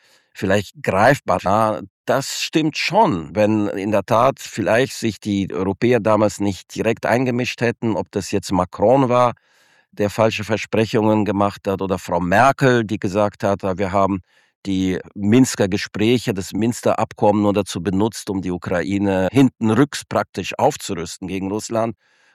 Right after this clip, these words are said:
Oder Johnson, der ehemalige britische Premier, der nach Kiew gefahren ist und gesagt hat, unterschreibt nichts mit den Russen,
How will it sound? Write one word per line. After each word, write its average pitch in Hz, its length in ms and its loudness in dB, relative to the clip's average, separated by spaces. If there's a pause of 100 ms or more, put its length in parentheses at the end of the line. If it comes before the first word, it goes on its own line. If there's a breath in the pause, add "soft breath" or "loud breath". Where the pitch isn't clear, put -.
Oder 107 200 2
Johnson, 117 680 2
der 101 120 -2
ehemalige 95 460 0
britische 101 420 -2
Premier, 95 540 2
der 98 140 0
nach 90 440 -2
Kiew 120 320 2
gefahren 98 500 2
ist 92 280 -2
und 85 460 -6
gesagt 90 420 -2
hat, 85 100 0
unterschreibt 95 560 -2
nichts 117 300 -2
mit 113 140 2
den 104 100 4
Russen, 101 360 0